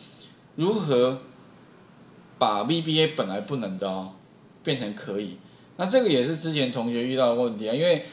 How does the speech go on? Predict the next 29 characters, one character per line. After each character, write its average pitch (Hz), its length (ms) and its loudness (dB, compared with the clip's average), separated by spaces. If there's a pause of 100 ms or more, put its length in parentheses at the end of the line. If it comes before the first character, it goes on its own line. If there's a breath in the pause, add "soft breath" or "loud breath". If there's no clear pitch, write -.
(160 loud breath)
他 165 120 2
为 175 120 6
了 165 160 6
写 113 220 0
V 131 160 0
B 123 180 0
A， 123 260 2 (200)
他 160 260 -2 (180)
如 165 160 4
果 175 320 2 (120)
不 139 160 -4
会 160 240 4
动 147 360 0
态 135 220 0
的 101 300 -2 (680 loud breath)
去 202 300 0
掉 135 480 4 (160)
那 143 160 0
个 131 100 2
密 151 180 0
码， 90 260 -4 (360)
跟 180 260 0
动 165 200 2
态 160 160 0
的 135 100 4
加 131 180 0
上 135 160 0
密 123 160 -2
码 92 280 -8